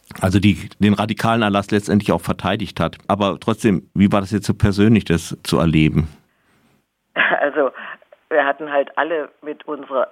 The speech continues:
Speaker 2: Empörung und unserer Enttäuschung zu kämpfen. Selbst wenn man das vorher schon ahnt und absehen kann,
Speaker 1: Hm.
Speaker 2: ist es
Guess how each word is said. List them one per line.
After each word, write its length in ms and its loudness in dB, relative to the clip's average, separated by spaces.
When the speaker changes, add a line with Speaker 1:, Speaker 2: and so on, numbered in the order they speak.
Speaker 2:
Empörung 800 2
und 200 -6
unserer 320 -4
Enttäuschung 720 -4
zu 80 -16
kämpfen. 520 -8
Selbst 280 -8
wenn 260 2
man 200 -2
das 140 0
vorher 380 2
schon 300 -6
ahnt 420 -2
und 160 -14
absehen 560 -10
kann, 380 -8
Speaker 1:
Hm. 100 0
Speaker 2:
ist 220 -4
es 60 -20